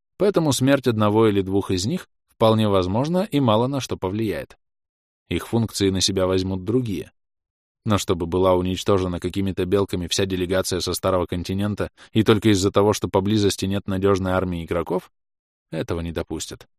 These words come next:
Старая фракция сможет постоять за себя. Но. Всегда есть хотя бы одно «но». Сюда пошлют очень могучих воинов и магов. Но даже они не бессмертны.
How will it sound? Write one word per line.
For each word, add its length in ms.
Старая 420
фракция 460
сможет 380
постоять 440
за 100
себя. 320
Но. 300
Всегда 400
есть 400
хотя 320
бы 220
одно 360
«но». 300
Сюда 320
пошлют 440
очень 260
могучих 480
воинов 400
и 40
магов. 400
Но 120
даже 280
они 200
не 120
бессмертны. 640